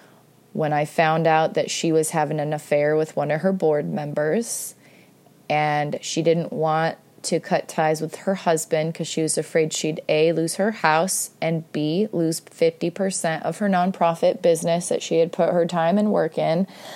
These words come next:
I was advised to not get into that drama. And so I politely turned down the offer to be her grant writer for her organization. So this money that had been transferred to this nonprofit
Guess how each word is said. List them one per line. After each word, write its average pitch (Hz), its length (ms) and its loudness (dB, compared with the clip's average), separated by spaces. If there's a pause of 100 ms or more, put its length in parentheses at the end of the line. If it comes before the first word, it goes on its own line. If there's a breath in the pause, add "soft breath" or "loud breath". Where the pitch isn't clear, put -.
(460 loud breath)
I 160 720 2 (220)
was 170 240 0
advised 175 600 2
to 196 60 0
not 180 440 0
get 175 160 2
into 196 260 2
that 208 220 0
drama. 185 380 0
And 156 160 -4
so 160 160 -2
I 160 100 2
politely 165 560 0
turned 160 500 -6
down 156 640 -2
the 151 580 -2 (640 loud breath)
offer 160 540 0
to - 180 -6
be 156 600 -2 (960)
her 156 180 -4
grant 175 260 2
writer - 340 -4
for - 180 -8
her 160 140 -2
organization. 160 840 -4
So 165 180 0
this 160 300 -2
money 180 540 2
that 160 160 2
had 165 180 0
been 180 180 2
transferred 175 800 -2
to 160 120 0
this 180 260 0
nonprofit 170 1120 0